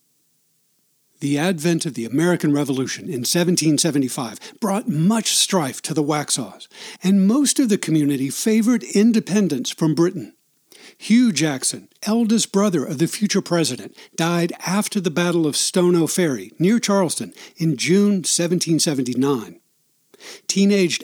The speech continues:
Andrew and his older brother Robert served as couriers for the local militia after that time and witnessed much bloodshed.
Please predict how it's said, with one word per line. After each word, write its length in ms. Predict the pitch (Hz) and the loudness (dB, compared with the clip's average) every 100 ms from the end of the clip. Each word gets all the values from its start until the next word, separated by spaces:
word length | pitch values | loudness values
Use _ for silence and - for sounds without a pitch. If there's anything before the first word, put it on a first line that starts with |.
| 180 | -2
Andrew 480 | 170 180 131 98 - | 0 0 0 -8 -4
and 140 | 202 202 | 2 2
his 120 | 180 | 2
older 220 | 208 254 | 2 2
brother 340 | 196 190 170 | 2 2 0
Robert 600 | 180 131 156 160 120 101 - - - | -2 -2 -2 -2 -6 -14 -18 -20 -4
served 420 | - 208 202 175 | 0 2 0 -2
as 220 | 247 165 | -6 -8
couriers 760 | - - 233 254 196 120 95 - | -8 -4 0 2 2 -2 -6 -12
for 140 | - | -4
the 100 | 185 | 0
local 300 | 208 226 226 | 2 2 2
militia 480 | 180 175 214 - 180 - | 2 2 2 0 -6 -4
after 300 | 196 214 208 | -4 0 0
that 180 | 160 - | -2 -4
time 300 | 135 110 - - - | -6 -6 -12 -18 -4
and 300 | 175 170 180 | 0 2 2
witnessed 500 | 247 247 127 - - | 0 -2 -6 -6 -4
much 540 | 143 185 233 - - | 0 2 2 -4 -4
bloodshed. 540 | 170 156 135 - 101 | -2 -2 -4 -6 -8